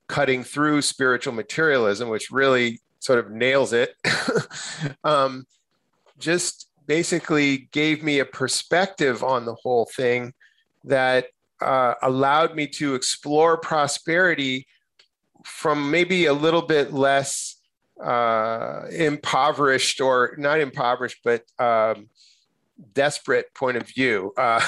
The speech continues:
<laughs> a little bit less, uh, uh, how should we say, uh, what, what they call, um, sing-, uh, uh, zero-sum point of view.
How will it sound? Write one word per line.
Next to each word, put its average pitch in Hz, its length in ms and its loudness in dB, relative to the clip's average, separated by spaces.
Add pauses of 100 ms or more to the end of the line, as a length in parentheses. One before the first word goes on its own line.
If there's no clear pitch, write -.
(160)
<laughs> - 200 -16
a 120 60 0
little 151 240 2
bit 127 300 -2
less, 123 420 0
uh, 107 380 0 (1900)
uh, 110 420 2
how 139 180 0
should 139 160 -8
we 131 60 -2
say, 120 460 0
uh, 117 180 0
what, 135 240 -4
what 139 220 -2
they 139 100 0
call, 127 420 2
um, 113 360 2 (1600)
sing-, 160 440 -4
uh, 123 360 2 (180)
uh, 120 240 0 (260)
zero-sum 160 720 2 (280)
point 135 160 0
of 107 80 -10
view. 104 200 -4